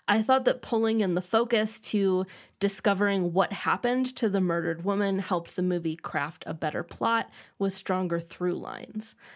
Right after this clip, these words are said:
I also thought that having the teenage boys be the murderers worked because it was believable without having to spend a bunch of time and energy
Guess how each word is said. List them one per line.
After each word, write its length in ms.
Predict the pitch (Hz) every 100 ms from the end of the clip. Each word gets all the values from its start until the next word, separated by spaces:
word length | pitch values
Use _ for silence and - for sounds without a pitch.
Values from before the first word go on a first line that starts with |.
| - -
I 80 |
also 320 | 208 220 240 220
thought 260 | 214 190
that 140 | 185 175
having 400 | 196 180 180 180
the 100 | 165
teenage 560 | - 175 170 165 165
boys 380 | - 254 233 208
be 140 | 185 185
the 120 | 175
murderers 680 | 170 165 165 165 165 165 175
worked 420 | 175 165 - - - -
because 420 | - 190 190 180 175
it 140 | -
was 200 | 180 175
believable 800 | 175 170 262 262 214 180 180 175
without 380 | 175 185 170 190
having 300 | 202 180 185
to 120 | -
spend 380 | 180 - 175 170
a 80 | 131
bunch 300 | 170 180 185
of 140 | 170 -
time 360 | - 175 175
and 140 | 170 -
energy 580 | 185 185 175 160 160